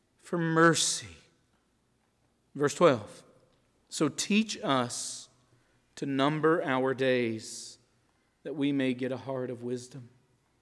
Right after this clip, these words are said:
You, you've heard the saying, haven't you? "Youth is wasted on the young." Right?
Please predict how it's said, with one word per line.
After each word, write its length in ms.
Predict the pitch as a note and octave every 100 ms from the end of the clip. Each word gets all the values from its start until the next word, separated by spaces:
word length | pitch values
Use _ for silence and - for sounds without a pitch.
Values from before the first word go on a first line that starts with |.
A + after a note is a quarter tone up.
| _ _ _ _ _ _ _ _ _ _ _ -
You, 180 | F#3 F#3+
you've 220 | F3+ F3
heard 440 | - E3 D3+ D3+ - C#3+
the 80 |
saying, 480 | C#3 D#3+ D3 C#3+ D3
haven't 400 | C#3 D3 D3 C#3+
you? 160 | E3+ D3 - _ _ _ _ _ _ _ A3+
"Youth 440 | D3+ D#3 E3 D3
is 140 | C#3+
wasted 420 | C3+ C#3+ C#3+ - D3
on 120 | C#3+
the 100 | C#3
young." 460 | C#3 C#3 C#3+ D3 - - - _ _ _ _ _ - - - - - _ _ _ _ _ _
Right? 460 | F3 D#3 D#3 E3